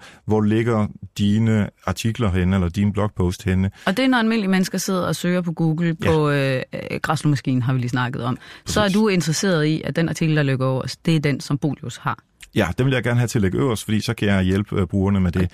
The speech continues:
Speaker 2: der kan man lave et par tricks for at få, øh, den flyttet op. Det er det, man kalder seo, altså Search En-, øh, Engine Optimization, ikke?
Speaker 1: Lige præcis, og det er en, en hel industri i sig selv.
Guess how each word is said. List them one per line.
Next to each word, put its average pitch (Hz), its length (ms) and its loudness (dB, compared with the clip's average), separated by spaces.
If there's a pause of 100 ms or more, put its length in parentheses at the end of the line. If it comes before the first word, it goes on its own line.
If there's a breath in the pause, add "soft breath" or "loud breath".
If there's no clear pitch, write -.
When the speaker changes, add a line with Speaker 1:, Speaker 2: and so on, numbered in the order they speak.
Speaker 2:
der 214 80 0
kan 214 80 -4
man 202 100 2
lave 190 100 2
et 196 60 -4
par 196 80 -4
tricks - 500 -4
for - 440 -2
at 139 80 -4
få, 143 380 0
øh, 131 280 -4
den 131 100 -2
flyttet 127 260 -2
op. 131 120 0
Det 151 180 -6
er 160 40 -2
det, 160 120 2
man 156 140 2
kalder 123 320 -4 (140)
seo, 135 360 -2
altså 123 160 -6
Search 127 280 -4
En-, 127 160 -2 (100)
øh, 127 220 -2
Engine 127 280 -2 (160)
Optimization, 127 640 -4
ikke? 175 180 0
Speaker 1:
Lige 117 140 2
præcis, 104 340 -2
og 90 120 -8
det 110 200 2
er 98 160 2
en, 95 180 2
en 101 120 2
hel 107 220 0
industri 104 420 -2
i 90 100 -2
sig 87 160 -2
selv. 92 180 -2